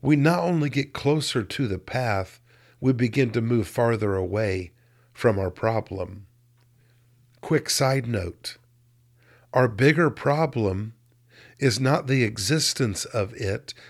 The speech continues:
but how we think about it. Our biggest problem is not the existence of our problem. It's how we think about our problem.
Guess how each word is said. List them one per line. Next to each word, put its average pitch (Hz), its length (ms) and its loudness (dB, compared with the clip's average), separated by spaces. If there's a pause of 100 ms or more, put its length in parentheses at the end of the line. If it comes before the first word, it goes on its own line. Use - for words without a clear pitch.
(140)
but - 180 0
how 139 160 2
we 120 180 2
think 143 480 -4
about 98 460 -6
it. - 460 -8 (2000)
Our 117 140 4
biggest 147 480 2
problem 92 680 -6 (800)
is 123 240 2
not 143 340 0
the 143 160 2
existence 113 680 -2
of 101 120 -2
our 95 140 0
problem. 90 600 -4 (300)
It's 120 200 -2
how 127 140 4
we 117 200 0
think - 520 -4
about 98 440 -4
our 92 120 -4
problem. 95 680 -8